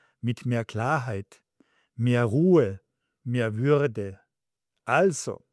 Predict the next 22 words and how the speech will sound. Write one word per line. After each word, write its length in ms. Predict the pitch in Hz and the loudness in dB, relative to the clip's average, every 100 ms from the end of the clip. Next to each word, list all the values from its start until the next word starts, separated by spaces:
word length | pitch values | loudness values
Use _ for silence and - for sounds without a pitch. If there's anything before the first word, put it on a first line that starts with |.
| _ _ _ _ _ | _ _ _ _ _
lass 300 | 131 190 - | 0 0 0
uns 180 | 196 - | -2 0
gemeinsam 580 | 165 147 180 180 165 | 2 2 0 -2 -4
die 160 | 151 120 | -4 -4
Handbremse 560 | 143 156 139 139 127 123 | -4 -4 -2 -2 -2 -4
des 240 | 120 - | -4 -2
Lebens 400 | 123 123 120 - | -4 -4 -6 -4
lösen 560 | 110 185 214 185 185 185 _ _ | 2 4 2 0 -2 -4 _ _
und 240 | - 123 - | -10 -10 -8
endlich 920 | 151 185 220 - - 117 135 123 - _ _ _ _ | -2 2 2 -2 -10 -6 -6 -6 -16 _ _ _ _
das 400 | 127 165 - - | -2 -2 -2 -6
Leben 340 | 127 131 135 | -2 -2 -2
führen, 560 | 120 - 139 131 135 135 _ _ _ _ _ - | -6 0 2 2 0 -4 _ _ _ _ _ -2
das 320 | 139 147 - | 0 0 -2
wir 140 | 143 | -2
schon 200 | - 135 | 0 0
immer 240 | 120 127 117 | 0 0 -4
führen 520 | - 135 131 123 101 | -6 -4 -2 -2 0
wollten, 600 | 123 131 - 110 110 117 _ _ _ _ _ | -2 -2 -4 -6 -6 -8 _ _ _ _ _
bevor 800 | 120 101 - 139 151 123 127 139 - | -8 -8 -8 -2 0 0 -4 -10 -10
der 160 | 113 101 | -8 -6
Alkohol 640 | 110 117 - 98 113 | -8 -10 -12 -10 -10